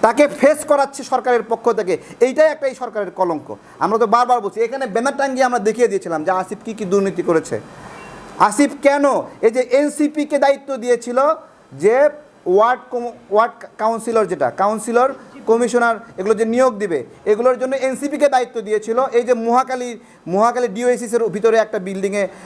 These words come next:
সেখানে মিটিং করেছে, ভাইবা নিয়েছে, তাহলে এনসিপি ইন্টারভিউ নেওয়ার কে, কে, কে প্রশাসক হবে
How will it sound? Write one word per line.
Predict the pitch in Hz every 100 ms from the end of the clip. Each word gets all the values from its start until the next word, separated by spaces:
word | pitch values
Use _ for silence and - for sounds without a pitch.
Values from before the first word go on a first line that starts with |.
| -
সেখানে | 220 208 214 196 170 - 190
মিটিং | 214 262
করেছে, | 240 240 - 180 143 123
ভাইবা | 220 247 262
নিয়েছে, | 240 202 170 117 - - - -
তাহলে | 226 240
এনসিপি | 269 302 302 302 311 302 294
ইন্টারভিউ | 277 277 269 254
নেওয়ার | 254 254 247
কে, | 247 233 190 - - -
কে, | 262
কে | 254 254
প্রশাসক | 240 226 202 185
হবে | 170 123